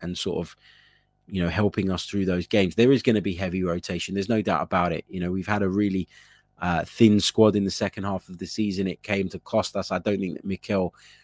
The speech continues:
will be taking too many risks with the likes of Partey and Tierney, in particular Tomiyasu, who have shown themselves to have injury problems throughout the course of the season. Will he take massive gambles on them in games that he probably feels we can win without them?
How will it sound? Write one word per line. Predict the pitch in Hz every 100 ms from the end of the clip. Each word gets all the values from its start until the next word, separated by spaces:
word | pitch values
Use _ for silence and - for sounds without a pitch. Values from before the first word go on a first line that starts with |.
| _ _
will | 101 92
be | 104
taking | - 113 104 107 104
too | - - 123
many | 117 110
risks | 104 107 - -
with | 104 90
the |
likes | 101 95 -
of | 101 -
Partey | - 104 104 104 95
and | 87
Tierney, | - 107 101 98
in | 90
particular | 95 107 92 98 98
Tomiyasu, | - 98 104 104 - 107 95 - - - _
who | 104
have | 92
shown | - 104
themselves | 104 92 107 98
to | -
have | 95 95
injury | 104 95 101
problems | - 107 98 95
throughout | - 98 80
the | -
course | 101 92
of | 90
the |
season. | - 110 98 98 - - - _ _
Will | 113 120
he |
take | 117 127
massive | 113 113 104 - 90
gambles | 110 107 104 101 92
on | 95
them | 92 92 92
in | 101 98
games | 98 98 92
that | 85
he | 95
probably | - 101 92
feels | 90 98 92
we | 92
can | 98 95
win | 92
without | 92 98 -
them? | 92